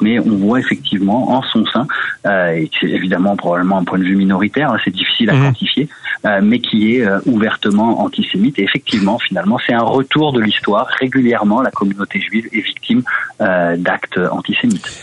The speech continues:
Speaker 2: David Morin, comme, comme chercheur en théorie du complot, en radicalisation, euh, qui peut mener à la violence,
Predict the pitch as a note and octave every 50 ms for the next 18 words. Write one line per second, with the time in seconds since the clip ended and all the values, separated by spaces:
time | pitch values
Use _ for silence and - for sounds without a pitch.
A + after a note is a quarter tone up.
0 | - - - A#2+ B2+ B2 A#2+ D3+ D#3 D#3+ C#3 B2+ C3+ F3+ E3+ - - C#3 C3+ B2+
1 | - C3 B2+ - - F3 C#3 - - G3+ G3 G#3 G3+ E3 C3+ - C3 C3 C3 A#2+
2 | - - C#3 C3 C3 B2 C#3+ D3 B2+ - - D#3+ D#3 D3+ A#2+ - D3+ D#3 D#3 C3+
3 | G#2+ G2 F#2 F#2+ B2+ C3+ C3+ A#2+ - - D3+ C#3+ C#3 B2+ B2 C3+ B2 A2+ G#2 -
4 | - D3 D3+ E3 E3+ - - - - - - - - - G#2 G2+ G#2 G2+ G2+ G2+
5 | G2+ F#2+ - - - G#2 - - G3 A3 F#3 D#3 D#3 E3+ E3 D3 C#3 A#2 G#2+ A2+
6 | A2+ G#2+ B2 D#3 F#3+ E3+ - -